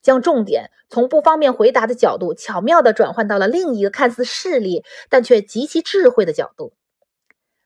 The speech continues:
还有学生问：“帅哥和美女哪一个是你不能演的？”其实这个问题明显是提问者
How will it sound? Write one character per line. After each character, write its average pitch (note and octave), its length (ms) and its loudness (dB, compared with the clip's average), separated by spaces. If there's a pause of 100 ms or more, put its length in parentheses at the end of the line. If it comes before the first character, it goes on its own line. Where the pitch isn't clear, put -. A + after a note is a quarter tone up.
(420)
还 - 160 0
有 D4+ 120 6
学 A3 140 0
生 A3 160 0
问 G#3+ 300 0 (500)
：“帅 F#4 240 2
哥 D#4+ 140 0
和 F4+ 100 2
美 C#4+ 200 0
女 G#3+ 380 -2
哪 F3+ 260 -4
一 G#3+ 120 -2
个 E4+ 80 0
是 F4+ 140 -2
你 B3 120 -4
不 A3 140 2
能 G3 140 -2
演 F#3+ 240 -4
的？” D#3 180 -16 (560)
其 - 120 -8
实 D4+ 100 -2
这 F4 160 2
个 G#3+ 100 2
问 F3+ 260 -4
题 D#3 360 -14 (200)
明 G#3+ 220 -2
显 E3+ 200 0
是 F3+ 120 -8
提 - 180 -8
问 G3 140 -4
者 - 240 -4